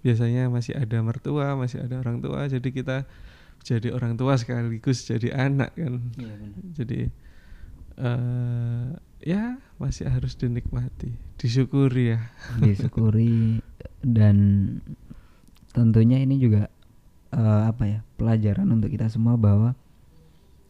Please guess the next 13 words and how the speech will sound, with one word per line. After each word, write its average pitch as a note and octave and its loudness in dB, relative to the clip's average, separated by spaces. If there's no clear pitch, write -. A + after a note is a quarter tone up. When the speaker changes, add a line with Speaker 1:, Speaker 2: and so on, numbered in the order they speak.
Speaker 2:
benar-benar A#2+ 4
anak A2 2
ini B2 2
adalah G#2+ 4
karunia A2 2
dari G#2 4
Allah. G#2+ 0
Speaker 1:
Hmm. B2+ -2
Speaker 2:
Ada A2+ 4
dan G#2 2
tidak G#2 0
ada A2 4
mereka, A2+ 0